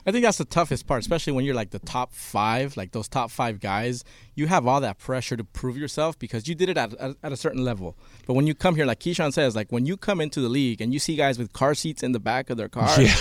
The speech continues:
Speaker 1: <laughs> that's business.
Speaker 2: <laughs> Yes, it
Speaker 1: We're not,
Speaker 2: is.
Speaker 1: we're not doing this for, like, credit or just to get, go to class or whatever. This is business.
Speaker 2: It, it, a-, absolutely, absolutely. You, you're gonna have to do it. You're gonna have to win for, for sure. For sure. I mean,
Speaker 1: Yeah.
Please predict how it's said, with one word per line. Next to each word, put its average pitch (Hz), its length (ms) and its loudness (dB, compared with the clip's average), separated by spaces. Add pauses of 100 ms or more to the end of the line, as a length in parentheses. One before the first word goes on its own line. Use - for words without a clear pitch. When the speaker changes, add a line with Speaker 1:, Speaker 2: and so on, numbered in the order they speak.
(180)
Speaker 1:
<laughs> - 260 -4
that's 226 280 6
business. 139 720 4
Speaker 2:
<laughs> - 40 -4
Yes, - 260 6
it 139 80 10
Speaker 1:
We're 220 60 10
not, 247 260 8
Speaker 2:
is. 175 120 -2 (180)
Speaker 1:
we're 185 160 4
not 240 220 8
doing 202 180 6
this 185 220 4
for, 175 180 2
like, 131 180 0
credit 147 480 2
or 117 120 2
just 139 300 -2
to 139 120 0
get, 127 320 -2
go 147 140 -2
to 131 80 -4
class 139 280 0
or 117 60 -6
whatever. 107 160 -2
This 190 140 -2
is 160 100 2
business. 120 500 0
Speaker 2:
It, 151 100 6 (120)
it, 156 240 0
a-, 120 160 4 (100)
absolutely, 82 640 2 (120)
absolutely. 87 540 2
You, 120 80 8
you're 123 220 4
gonna 131 120 4
have 113 240 2
to 107 80 2
do 95 300 6
it. 95 120 2
You're 95 120 4
gonna 101 80 4
have 92 80 0
to 92 100 2
win 78 400 0 (220)
for, - 240 -2
for 85 240 0
sure. - 260 -6 (340)
For 117 300 2
sure. - 300 -6 (160)
I 104 80 2
mean, 123 220 0 (100)
Speaker 1:
Yeah. 73 160 -8